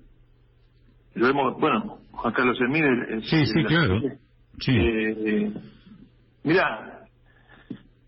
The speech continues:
Speaker 1: ¿cuál es la, la, la, digamos, la forma nuestra de hacer política? Es hacer una propuesta y, y ampliarla y discutirla con todos. ¿Entendés? Esa, ese es el, el mecanismo.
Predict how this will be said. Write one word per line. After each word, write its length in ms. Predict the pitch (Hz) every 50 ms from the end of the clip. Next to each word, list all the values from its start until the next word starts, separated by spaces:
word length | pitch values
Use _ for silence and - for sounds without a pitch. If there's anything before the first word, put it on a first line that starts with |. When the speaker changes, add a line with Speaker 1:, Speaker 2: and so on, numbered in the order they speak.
| _ _ _
Speaker 1:
¿cuál 200 | 190 214 233 240
es 80 | 220
la, 100 | 202 175
la, 580 | 160 151 151 147 143 143 139 131 127 135 143 151
la, 20 | 147 - 165 151 131 113 - - - _ - - _ _ - - _ -
digamos, 200 | 127 139 135 127
la 80 | 123 -
forma 320 | - 196 202 185 175 165
nuestra 420 | 165 180 202 190 - - 135 123 113
de 80 | 113
hacer 240 | 110 - 160 147 147
política? 500 | 127 143 - - - 160 135 127 113 113 -
Es 100 | 135 -
hacer 240 | 143 - - 160 156
una 160 | 151 143 131 127
propuesta 460 | 131 127 143 170 165 - - - 127
y, 680 | 123 117 117 113 110 110 113 110 113 113 113 117 107 110
y 60 | 113
ampliarla 480 | 117 113 117 - 123 120 110 107 104 107
y 40 | 110
discutirla 360 | - - 110 - 123 110 110
con 160 | 110 104 104
todos. 320 | - - - - - - - - - _ _ _ - - - - - - - - _ -
¿Entendés? 300 | 110 113 113 - - - - _ _ _ _ - - - - - - - -
Esa, 180 | - - - -
ese 80 | - 349
es 100 | - -
el, 720 | 165 147 - - - - - - - - - 131 123 123 - 127
el 40 | 127
mecanismo. 680 | 131 131 131 127 127 123 - - 123 117 - - -